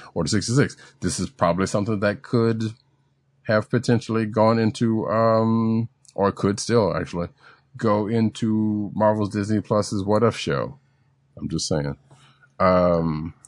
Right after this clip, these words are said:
but regardless, uh, courtesy of YouTube channel Star Wars Theory is a video recapping the events of Order sixty-six and imagining how the, the franchise could have moved forward if it failed.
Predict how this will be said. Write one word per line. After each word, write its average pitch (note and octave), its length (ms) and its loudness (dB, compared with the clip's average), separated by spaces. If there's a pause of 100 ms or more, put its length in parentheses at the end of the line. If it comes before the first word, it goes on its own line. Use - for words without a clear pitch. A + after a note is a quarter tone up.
(760)
but F3 160 2
regardless, C#3+ 960 2
uh, G#2+ 720 0
courtesy A2 440 -2
of G#2+ 280 0
YouTube G2 280 -2
channel F#2+ 280 0
Star A2+ 200 0
Wars A2 180 0
Theory G#2+ 300 0
is F#2 160 -4
a F2 60 -2
video G#2 300 0
recapping F#2+ 460 -2
the F2 80 0
events F2 300 -2
of E2+ 80 -8
Order E2+ 200 -2
sixty-six B2+ 520 -2
and G2 100 -2
imagining F#2+ 400 2
how F#2 140 -2
the, E2+ 160 -4 (240)
the F2 180 -2
franchise F#2 560 0
could E3 220 0
have C3 100 4
moved A#2 220 0
forward G2 400 -2
if F2+ 160 -6
it D2+ 120 -14
failed. E2+ 380 -2